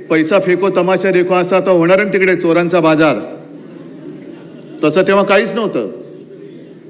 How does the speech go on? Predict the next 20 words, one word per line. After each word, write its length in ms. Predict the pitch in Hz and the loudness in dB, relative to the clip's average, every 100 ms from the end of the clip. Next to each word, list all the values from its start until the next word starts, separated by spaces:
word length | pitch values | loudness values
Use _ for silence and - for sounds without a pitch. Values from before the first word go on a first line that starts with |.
| - - - - - - - | -20 -20 -20 -20 -20 -20 -10
म्हणजे 340 | 120 151 196 226 202 | -2 2 2 2 -2
तुम्हाला 260 | 196 214 | -4 -4
सगळ्यांना 380 | 202 190 208 220 | -2 -2 -2 -2
कल्पना 420 | 196 170 185 220 | 0 0 0 -2
आहे 300 | 190 151 190 226 - - - - - - - - - - - - - - - - | 0 0 -2 -6 -14 -18 -20 -20 -20 -20 -20 -20 -20 -20 -20 -20 -20 -20 -20 -8
की 60 | 180 | -4
काही 300 | 180 170 208 | 2 2 4
जणांनी 340 | 214 214 220 | 2 2 0
शिवसेना 440 | - 196 202 214 208 | 0 0 2 0 -2
प्रमुखांना 480 | 180 196 196 202 196 | -2 -2 -2 -2 -2
सांगितलेलं 460 | 180 185 190 196 | -2 -2 0 0
की 80 | 196 | 0
एकदम 220 | 175 202 | 0 0
शिवाजी 320 | - 180 190 | 0 2 2
पार्कात 320 | 196 190 180 190 | 2 0 0 -2
सभा 260 | 180 180 | 0 2
घेण्याचा 320 | 180 180 180 | 2 0 0
मूर्खपणा 480 | 180 160 185 185 190 | -2 -2 0 0 0
करू 240 | 180 160 208 | 0 0 0
नका, 300 | 180 120 | -2 -4